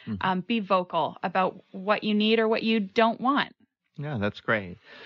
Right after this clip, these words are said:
Speaker 1: So now you're adapting to, you know, what one might term the new reality. I don't wanna say back to normal because, uh,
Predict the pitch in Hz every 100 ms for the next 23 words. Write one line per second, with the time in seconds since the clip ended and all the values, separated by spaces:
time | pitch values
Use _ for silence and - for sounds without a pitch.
0 | - - _ _ _ - - 135 143 165
1 | 151 143 127 123 120 110 - - _ _
2 | - 107 95 113 113 - 110 101 98 -
3 | 104 98 98 98 - - 101 92 101 110
4 | 95 104 104 110 107 107 98 - 110 104
5 | 101 101 107 104 104 98 101 98 95 98
6 | 101 101 101 - 101 87 98 - - 98
7 | 95 90 95 110 110 - 107 98 90 104
8 | 98 101